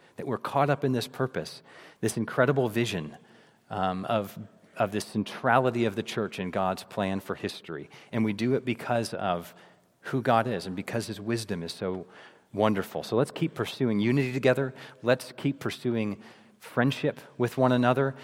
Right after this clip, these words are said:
Let's pursue hospitality during the week with one another. Let's do this with the sense of discipleship intentionality,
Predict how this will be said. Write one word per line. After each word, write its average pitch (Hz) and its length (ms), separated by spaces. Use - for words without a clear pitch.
Let's 117 220
pursue 135 360
hospitality 139 880
during 113 240
the 101 80
week 127 320
with 135 180
one 127 160
another. 123 340
Let's 120 180
do 120 240
this 135 240
with 113 160
the 101 80
sense 120 280
of 104 80
discipleship 110 600
intentionality, 113 840